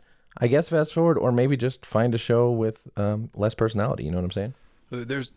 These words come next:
Speaker 2: we have a lot of personality on this
Speaker 1: We
Speaker 2: show, I like to think.
Speaker 1: do, especially when you're at the undisclosed location. Ed, you're wearing a camouflage hat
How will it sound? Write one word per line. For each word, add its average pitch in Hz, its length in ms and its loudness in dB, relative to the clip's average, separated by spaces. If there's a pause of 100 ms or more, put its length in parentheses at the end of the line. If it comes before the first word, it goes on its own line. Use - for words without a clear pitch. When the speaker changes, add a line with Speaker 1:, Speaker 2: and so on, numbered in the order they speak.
Speaker 2:
we 147 120 2
have 151 100 4
a 113 40 2
lot 101 240 2
of 90 60 -4
personality 82 560 -6
on 73 80 -16
this 76 160 -14
Speaker 1:
We 110 120 -4
Speaker 2:
show, - 120 -6
I 80 100 -16
like 78 200 -18
to - 60 -20
think. 82 220 -16
Speaker 1:
do, 104 280 4
especially 160 380 0
when 131 120 2
you're 120 120 4
at 117 80 2
the 123 100 2
undisclosed 113 360 2
location. 101 380 0
Ed, 139 120 2
you're 160 120 0
wearing 208 240 2
a 147 60 -2
camouflage 131 520 0
hat 101 280 0